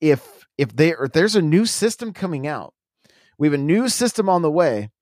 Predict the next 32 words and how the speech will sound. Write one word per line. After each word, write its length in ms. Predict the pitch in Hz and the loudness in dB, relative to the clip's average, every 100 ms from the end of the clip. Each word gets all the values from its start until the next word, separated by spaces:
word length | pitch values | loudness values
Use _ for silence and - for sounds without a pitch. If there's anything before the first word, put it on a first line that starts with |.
| _ _ _ _ _ _ _ _ | _ _ _ _ _ _ _ _
They 140 | 123 135 | -2 -2
still 240 | - 214 | 2 4
wanna 200 | 240 202 | 4 2
sell 540 | - 202 185 175 156 - _ _ _ _ 139 | 2 6 6 6 4 -4 _ _ _ _ -2
current 280 | 190 202 151 | 2 2 2
Switches 460 | 180 202 151 117 - | 0 2 0 0 2
up 160 | 175 | 0
through 140 | - 196 | 0 -2
the 100 | 135 | -2
holiday. 600 | 120 202 214 113 92 110 _ _ _ _ _ _ _ _ _ _ _ _ _ _ _ _ _ _ _ _ _ _ _ _ _ _ | 0 0 2 0 -4 -10 _ _ _ _ _ _ _ _ _ _ _ _ _ _ _ _ _ _ _ _ _ _ _ _ _ _
Maybe 360 | 113 135 180 220 | -4 -2 0 0
this 240 | 202 180 | -2 -2
announcement 600 | 160 147 175 180 208 185 | -2 0 0 -2 -4 -2
happens 520 | 143 165 160 135 101 | 2 2 4 2 0
June 460 | 90 95 139 185 220 | -6 2 4 4 2
and 100 | 165 | 2
we 120 | 127 | 0
have, 260 | 123 147 131 | 0 -2 0
like, 240 | 135 113 | 0 2
a, 260 | 113 95 92 90 _ _ | 0 0 -4 -12 _ _
I'm 120 | 127 131 | -2 0
sorry, 340 | 160 139 120 | 2 2 0
January, 580 | 104 127 147 180 190 202 | -2 -2 0 2 2 2
and 100 | 156 | 0
then 80 | 139 | -2
we 120 | 127 | -2
have, 260 | 151 139 | -2 0
like, 180 | 127 120 | 2 2
a, 100 | 104 98 101 | 0 -2 -4
a 100 | 110 | -2
March, 640 | 104 107 120 143 - - - _ _ _ _ _ _ _ _ | 0 2 4 2 -2 -6 -10 _ _ _ _ _ _ _ _
uh, 60 | _ | _